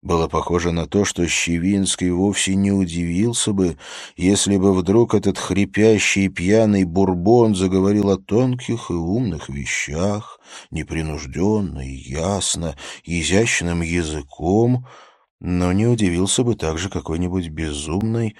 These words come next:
внезапной, горячечной, даже кровавой выходке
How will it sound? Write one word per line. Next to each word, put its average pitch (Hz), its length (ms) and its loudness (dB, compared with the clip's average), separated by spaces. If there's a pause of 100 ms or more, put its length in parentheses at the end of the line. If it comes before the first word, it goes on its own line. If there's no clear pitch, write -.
(240)
внезапной, 82 1040 -2
горячечной, 80 720 -4
даже 78 260 -4
кровавой 85 960 -4
выходке 101 760 -10